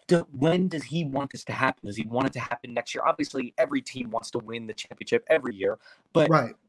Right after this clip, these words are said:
Speaker 1: you know, there's realistic expectations that he has to factor in. He has to factor in, you know, when his team will be ready, um, when these prospects will develop, when these, and just when these young guys in the roster will develop as well. Um,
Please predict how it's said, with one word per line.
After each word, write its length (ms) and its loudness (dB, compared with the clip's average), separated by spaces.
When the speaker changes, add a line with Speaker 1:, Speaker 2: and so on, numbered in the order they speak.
Speaker 1:
you 60 2
know, 260 2
there's 240 0
realistic 380 0
expectations 720 -2
that 100 -2
he 80 -6
has 140 -4
to 80 -12
factor 420 -4
in. 160 -10
He 160 -8
has 100 -8
to 80 -8
factor 400 -2
in, 220 -6
you 60 -8
know, 180 -2
when 160 0
his 160 -12
team 260 -6
will 80 -4
be 140 -2
ready, 380 8
um, 240 2
when 140 -2
these 140 -2
prospects 480 -4
will 80 -2
develop, 380 0
when 140 -2
these, 160 0
and 220 -2
just 220 2
when 100 0
these 180 -8
young 140 6
guys 240 4
in 60 -10
the 80 -6
roster 320 -2
will 140 -14
develop 320 -8
as 100 -14
well. 240 -2
Um, 400 0